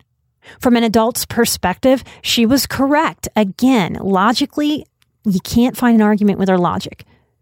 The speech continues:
But in lacking of empathy, she couldn't empathize with a smart, observant child who feels a whole lot.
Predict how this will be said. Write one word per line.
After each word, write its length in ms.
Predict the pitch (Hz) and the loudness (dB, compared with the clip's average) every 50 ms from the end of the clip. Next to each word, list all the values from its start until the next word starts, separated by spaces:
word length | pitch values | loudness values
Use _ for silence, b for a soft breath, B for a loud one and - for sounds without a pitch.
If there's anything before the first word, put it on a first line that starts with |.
| _ _ _ _ _ _ _ _ _ _ _ b b b b b | _ _ _ _ _ _ _ _ _ _ _ b b b b b
But 140 | 226 226 | 0 2
in 140 | 226 226 226 | 2 4 4
lacking 500 | 214 214 226 262 294 - - 311 302 269 | 2 2 2 0 -4 -4 -2 0 0 2
of 120 | 220 190 - - - | 2 0 -2 -4 -4
empathy, 760 | 285 330 359 - - - - - 233 208 156 143 - 233 _ _ _ _ _ _ _ _ _ _ _ | -2 -2 -2 -2 -2 -4 -4 -8 -12 -10 -10 -12 -14 -16 _ _ _ _ _ _ _ _ _ _ _
she 200 | - - - 254 | -6 -4 -4 -4
couldn't 360 | - - - 262 254 247 - | -4 0 0 2 2 0 0
empathize 880 | - 226 247 247 - 277 - - - 196 170 165 156 147 143 175 - - | 0 0 2 2 2 0 -2 0 0 -2 0 -2 -4 -6 -6 -8 -6 -4
with 140 | 208 214 202 | -2 0 0
a 40 | 208 | 0
smart, 420 | - - - 226 214 220 226 214 | -2 0 0 2 2 4 4 2
observant 500 | 214 190 190 202 214 208 185 190 170 - | 2 2 2 2 2 2 2 0 -2 -4
child 420 | - - - 240 254 247 208 185 | -4 -4 -4 -2 0 0 0 0
who 140 | - - 180 | -2 -4 -10
feels 440 | 156 - - - 240 240 254 233 180 | -12 -12 -10 -4 -2 0 0 0 0
a 80 | 180 165 | -2 -6
whole 280 | - - - 220 226 | -6 -4 -2 0 2
lot. 420 | 220 202 185 170 240 180 180 - | 2 2 2 2 0 -2 -4 -8